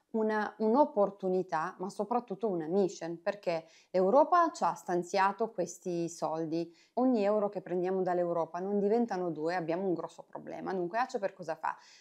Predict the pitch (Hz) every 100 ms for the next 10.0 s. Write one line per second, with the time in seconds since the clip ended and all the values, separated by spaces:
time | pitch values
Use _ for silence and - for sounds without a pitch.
0 | - 208 208 269 240 196 170 208 214 208
1 | 208 175 165 - 160 160 196 - 240 -
2 | - 294 330 302 - 156 151 - - 254
3 | 254 269 254 262 285 269 247 214 208 208
4 | 202 165 147 156 160 - 185 208 226 220
5 | 214 233 240 240 - 254 247 247 - 185
6 | 196 233 311 269 - 185 - 175 175 175
7 | 196 214 180 - 170 190 240 311 269 294
8 | 285 294 339 - 214 185 202 202 202 180
9 | 160 156 160 - 175 160 147 175 240